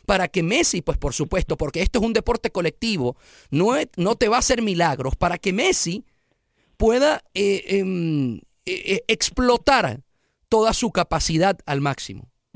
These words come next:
Y por supuesto, al momento de explotar toda su capacidad al mar-, a-, al máximo, el equipo, un equipo con Messi es un equipo muy temible. Eh, lo que dices tú, ciertamente, ayer nadie se asoció con Messi.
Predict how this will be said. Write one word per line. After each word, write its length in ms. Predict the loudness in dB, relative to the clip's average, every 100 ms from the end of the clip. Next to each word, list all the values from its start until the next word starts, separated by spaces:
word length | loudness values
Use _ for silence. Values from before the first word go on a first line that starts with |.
| -20 _ _
Y 100 | -4
por 180 | -2 -2
supuesto, 400 | 0 2 2 0
al 60 |
momento 340 | -2 -2 2 2
de 80 |
explotar 520 | 0 0 -2 2 0 0
toda 200 | -2 -2
su 120 | -2
capacidad 440 | -2 -2 0 0
al 80 | 2
mar-, 200 | 0 -2 -4
a-, 80 |
al 200 | -2 -2
máximo, 380 | 0 0 0 0 0
el 140 | 0
equipo, 440 | 0 -2 0 0 -2 _ -4
un 100 | -2
equipo 300 | -2 -6 -2
con 120 | 0
Messi 320 | 0 0 -2
es 60 | 0
un 80 | -2
equipo 280 | -2 -4
muy 180 | -2 -2
temible. 540 | -2 0 0 0 -4 -10 _ -20 -6
Eh, 160 | -4 0
lo 160 | 0 0
que 100 | -2
dices 260 | -2 -4
tú, 140 | -2 -2
ciertamente, 640 | -2 -2 0 0 -2 -4 -6 -12
ayer 500 | -4 0 2 2 0 -4
nadie 460 | -2 0 2 0 0
se 100 | -2
asoció 320 | -4 -2 -2
con 140 | -2
Messi. 360 | 0 0 -2 -6